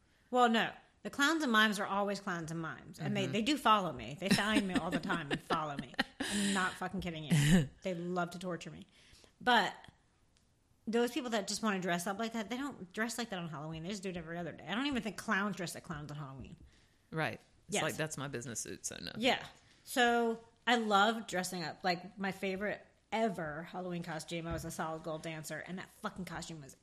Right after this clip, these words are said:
Speaker 1: epic.
Speaker 2: Yeah, sounds good.
Speaker 1: <sighs> So
Speaker 2: I think I'm gonna be Wonder Woman.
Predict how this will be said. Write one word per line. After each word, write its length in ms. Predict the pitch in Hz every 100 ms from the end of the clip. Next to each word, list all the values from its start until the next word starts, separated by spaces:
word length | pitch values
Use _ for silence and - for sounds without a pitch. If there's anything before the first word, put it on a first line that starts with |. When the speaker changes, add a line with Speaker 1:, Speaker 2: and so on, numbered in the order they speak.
| _ 185
Speaker 1:
epic. 540 | 175 - 127 - - 185
Speaker 2:
Yeah, 280 | 180 156 131
sounds 300 | - 147 139
good. 300 | 139 135 139 143 - - -
Speaker 1:
<sighs> 380 | 220 202 190 190
So 560 | - 254 254 254 254 226 - _ _ - 156
Speaker 2:
I 40 |
think 180 | 147 175
I'm 80 | 190
gonna 100 | 170
be 120 | 156
Wonder 240 | 135 123 123
Woman. 320 | 117 120